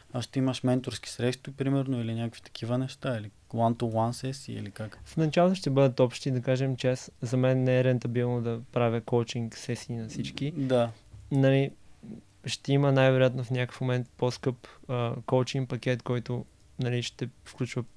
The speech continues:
Speaker 2: повече от моето време, което си е one-on-one. Но чисто асинхронно,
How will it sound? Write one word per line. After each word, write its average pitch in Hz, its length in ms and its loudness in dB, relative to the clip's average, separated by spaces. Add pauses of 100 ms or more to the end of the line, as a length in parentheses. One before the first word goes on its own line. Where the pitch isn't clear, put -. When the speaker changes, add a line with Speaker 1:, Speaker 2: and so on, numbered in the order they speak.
(180)
Speaker 2:
повече 127 320 6
от 120 80 -8
моето 117 260 -4
време, 117 280 0
което 123 300 -8
си - 180 -6
е 117 40 0
one-on-one. 117 540 0 (1200)
Но 151 160 0
чисто 160 300 0
асинхронно, 139 720 4